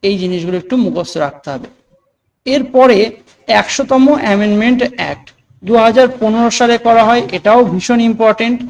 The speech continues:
তোমরা জানো এবছর এনটিপিসি টায়ার ওয়ানে, মানে গ্র্যাজুয়েট লেভেলে এইসব কোশ্চেনগুলো এসেছে কিন্তু ভীষণ হারে। ভারত আর বাংলাদেশের সীমান্ত চুক্তি কার্যকর হয়েছিল একশোতম অ্যামেন্ডমেন্টের মাধ্যমে।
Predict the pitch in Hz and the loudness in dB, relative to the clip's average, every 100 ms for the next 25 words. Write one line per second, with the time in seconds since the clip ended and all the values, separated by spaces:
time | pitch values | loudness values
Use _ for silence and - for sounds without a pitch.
0 | - _ 196 208 202 165 170 196 240 185 | -16 _ -2 2 2 2 0 0 -2 -4
1 | 175 196 214 196 185 185 208 208 - 233 | -2 -4 -2 -2 -2 -4 -6 -8 -4 -2
2 | 247 247 - - - 175 185 190 196 208 | -2 -4 -14 -8 -2 0 2 2 2 0
3 | 180 214 202 180 185 170 147 170 160 196 | 0 -2 -2 0 0 0 0 -2 0 -2
4 | 196 190 196 196 185 196 - 190 - 190 | -2 -2 0 0 -2 -6 -4 -6 -4 -4
5 | 180 185 175 185 208 202 185 175 160 202 | -2 -2 -2 -6 -6 -6 -6 -8 -6 -2
6 | 190 190 208 - _ - - - - - | 0 0 -4 -8 _ -20 -20 -20 -10 -4
7 | - 208 254 277 208 185 196 214 208 254 | 0 0 2 2 2 0 0 -2 -2 -6
8 | - 196 196 190 185 247 247 196 - - | -6 -4 -2 -2 -4 -6 -4 -8 -8 -10
9 | 190 185 185 156 151 175 196 185 160 151 | -10 -4 -4 -2 -4 -2 -2 -2 -4 -6
10 | 156 135 - 190 - 196 190 220 262 190 | -8 -8 -4 -6 -6 -8 -6 -4 -4 -6
11 | 180 175 175 170 165 160 143 147 139 127 | -6 -4 -4 -4 -2 -2 -4 -6 -10 -10